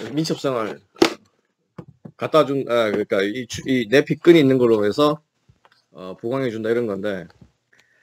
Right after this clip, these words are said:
그렇다 그러면 <laughs> 푸마에서 이렇게 내핏의 끈의 중요성을 역점을 하고 있다고 하면, 반면 우리가 끈이 없는 운동, 축구화는 지금 푸마 내핏에서 말하는 정도의,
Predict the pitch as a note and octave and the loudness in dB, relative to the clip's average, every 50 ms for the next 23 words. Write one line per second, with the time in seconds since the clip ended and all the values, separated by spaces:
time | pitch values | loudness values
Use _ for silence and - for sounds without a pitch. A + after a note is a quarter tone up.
0 | _ _ _ G3+ A#3 - A#3+ G3+ F3 E3 E3 C#3+ A#2 - - G#3+ F#3+ D3 - - | _ _ _ -2 0 2 2 2 2 4 4 2 2 2 4 4 4 4 2 0
1 | C4 B3 A3 A3+ G#3 F#3 F#3 E3 G3 F3 E3+ F3+ G3+ - - - B2+ - - F#3 | 2 4 6 8 8 8 6 6 6 6 6 6 6 6 6 8 8 8 8 8
2 | - G3 F3+ F3+ F3+ D#3+ - - A3 A3 G#3+ G3+ F3 D#3+ D3 D#3 E3+ - F3 E3+ | 6 4 6 6 6 4 6 6 8 8 8 6 4 2 2 2 2 2 4 4
3 | E3 D#3+ D#3 C#3 - - _ _ _ _ _ _ - E3+ E3 - G#3 F#3+ E3+ E3+ | 6 6 6 4 2 -2 _ _ _ _ _ _ -8 -6 -2 0 0 0 2 2
4 | E3 F#3+ F#3 F3+ E3+ E3 - F3 E3+ F3 E3 D#3+ B2+ A#2 C#3 D3 B2 F#2+ - - | 2 2 2 2 0 2 2 4 4 6 4 4 4 2 2 2 0 -2 -4 -8
5 | _ - A#2 C3 D3+ F3 E3+ C#3 C#3 D#3 D#3 F3 F#3+ G3+ G3 - - A#3+ A3+ B3 | _ -4 -2 2 2 2 2 2 2 2 2 2 2 0 0 2 2 4 6 8
6 | A3+ F#3+ D#3+ D#3 D3+ D3 C3 A#2+ A2+ B2 A#2 F2 - - - - D3+ - B2+ G#2+ | 8 8 8 4 4 4 0 0 2 2 2 2 0 -6 -14 -18 -8 -6 -4 -2
7 | E2 E2+ F2 - _ _ _ _ _ _ _ _ _ _ _ _ - F#3 F#3+ E3 | -2 -4 -6 -10 _ _ _ _ _ _ _ _ _ _ _ _ -2 -2 0 0
8 | A2 F2+ E2+ - _ _ _ _ - - E3+ - - A#3+ A3+ G3+ E3+ F3 G3 G3 | -2 -4 -8 -14 _ _ _ _ -8 -8 -6 0 2 4 4 6 6 6 6 6
9 | - A3+ G3 C4+ F3 F3+ F#3 D3+ C3 C3 D3 D3+ D#3 D#3+ D#3 D3 C#3+ B2 B2 A#2+ | 4 4 4 4 4 4 6 6 8 8 8 6 6 4 4 4 2 0 2 4
10 | B2+ C3 C#3+ D#3+ F#3 - | 4 6 8 8 6 6